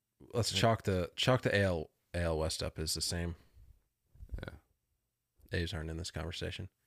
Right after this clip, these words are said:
Speaker 2: A hundred and forty-two. negative one hundred forty-two.
Speaker 1: Remind me, we need to do Oakland eight. We need to do win percentage watch on Monday.
Speaker 2: We're at two eleven.
Speaker 1: We need to make that a
Speaker 2: Yeah,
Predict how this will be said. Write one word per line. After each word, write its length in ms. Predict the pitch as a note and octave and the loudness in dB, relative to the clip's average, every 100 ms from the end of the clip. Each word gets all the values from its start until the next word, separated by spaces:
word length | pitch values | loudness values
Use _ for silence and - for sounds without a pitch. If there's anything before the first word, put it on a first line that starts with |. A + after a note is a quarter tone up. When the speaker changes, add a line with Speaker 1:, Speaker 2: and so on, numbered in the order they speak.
| - | -6
Speaker 2:
A 40 | |
hundred 640 | F2+ E2 F#2 F#2+ F#2+ G#2+ B1+ | -4 -4 -2 -2 0 -2 -2
and 120 | D2+ | -8
forty-two. 920 | - - F2+ F2 F2 - - G1+ G1+ - _ _ _ _ _ _ _ _ _ _ _ _ _ _ _ _ _ _ - | -10 -4 -2 -2 -2 -6 -10 -10 -12 -16 _ _ _ _ _ _ _ _ _ _ _ _ _ _ _ _ _ _ -10
negative 340 | D#2 D2+ D#2 D2 | -8 -6 -6 -6
one 100 | D2+ | -4
hundred 320 | D#2 E2 E2+ | -4 -4 -6
forty-two. 500 | E2 E2 E2 - - _ _ _ _ _ _ _ _ _ _ _ _ _ _ _ | -6 -6 -8 -12 -16 _ _ _ _ _ _ _ _ _ _ _ _ _ _ _
Speaker 1:
Remind 500 | G#2+ G#2+ A2+ A#2+ A2 | 6 8 8 8 8
me, 300 | G2+ F#2 F2 | 6 4 2
we 120 | G2 F#2+ | 4 6
need 200 | G2+ F#2+ | 6 4
to 80 | |
do 180 | F#2 F#2 | 4 4
Oakland 320 | F#2 - F2+ | 4 2 2
eight. 240 | F2+ F2+ D2 | 2 2 2
We 80 | F#2 | 2
need 160 | F#2 | 2
to 80 | F2+ | 2
do 140 | F2+ E2+ | 2 4
win 200 | F2+ E2+ | 2 2
percentage 500 | E2 E2 D#2 D2+ D#2 | -2 -2 -2 -4 -4
watch 320 | D2 - - - - | -4 -4 -8 -10 -6
on 140 | D#2+ | -2
Monday. 400 | D#2 D#2+ C#2 - - _ _ - | -2 -2 -4 -6 -12 _ _ 2
Speaker 2:
We're 120 | G2+ | 6
at 120 | G2+ - | 6 6
two 140 | B2 | 6
eleven. 400 | C3+ A#2+ F2 - _ _ _ _ _ | 8 6 4 -4 _ _ _ _ _
Speaker 1:
We 100 | F#2 | 0
need 100 | F#2 | 2
to 80 | F#2 | 4
make 220 | F#2 F2+ | 2 2
that 140 | F#2+ F2+ | 2 2
a 200 | E2 - _ _ _ _ _ _ _ _ _ | 0 -2 _ _ _ _ _ _ _ _ _
Speaker 2:
Yeah, 200 | D#2+ | 0